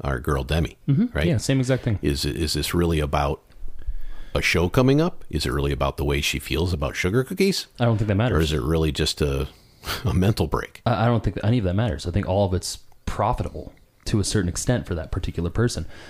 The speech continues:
Speaker 2: Um, one thing I can say, and I'm just, I'm gonna give a name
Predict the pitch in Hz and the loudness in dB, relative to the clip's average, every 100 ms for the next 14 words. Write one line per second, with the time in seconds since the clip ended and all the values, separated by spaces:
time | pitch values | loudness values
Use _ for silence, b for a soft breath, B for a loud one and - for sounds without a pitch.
0 | B - 117 117 110 104 - - - 107 | B 0 2 4 2 0 -4 -8 0 2
1 | 139 147 107 95 110 117 - 80 87 90 | 4 2 0 0 0 0 0 -2 -2 -2
2 | - 101 107 107 95 85 92 101 82 | 0 2 2 2 0 0 2 2 0